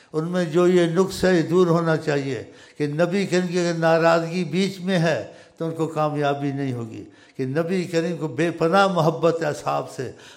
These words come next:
اصحاب میں سب سے زیادہ تذکرہ انہی کا کیا ہے، ابو بکر، عمر، عثمان، علی، ان کو وہ برا کہتے ہیں، بغض کرتے ہیں۔ تو ان کی بچت ہو سکتی ہے، ساری دنیا زور لگا لے،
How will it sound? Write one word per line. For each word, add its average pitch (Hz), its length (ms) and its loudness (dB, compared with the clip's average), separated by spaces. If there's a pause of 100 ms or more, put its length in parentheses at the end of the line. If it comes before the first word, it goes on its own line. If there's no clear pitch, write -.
اصحاب 175 520 4
میں 180 120 0
سب 202 300 4
سے 190 120 2
زیادہ 170 380 0 (100)
تذکرہ 170 440 0
انہی 180 180 0
کا 170 140 0
کیا 156 380 -4
ہے، 127 120 -4 (260)
ابو 147 280 0
بکر، 147 360 0
عمر، 147 360 -4
عثمان، 135 500 -6
علی، 123 320 -10 (280)
ان 143 120 -8
کو 147 160 -4
وہ 131 120 -2
برا 131 320 -2
کہتے 127 420 -10
ہیں، 120 220 -10
بغض 123 280 -10
کرتے 107 300 -14
ہیں۔ 92 100 -20 (920)
تو 147 100 -4
ان 165 120 -8
کی 185 140 -4
بچت 175 500 2
ہو 175 220 4
سکتی 165 500 -2
ہے، 120 240 -2 (880)
ساری 170 240 0
دنیا 180 380 0
زور 170 300 2
لگا 147 340 2
لے، 123 220 -6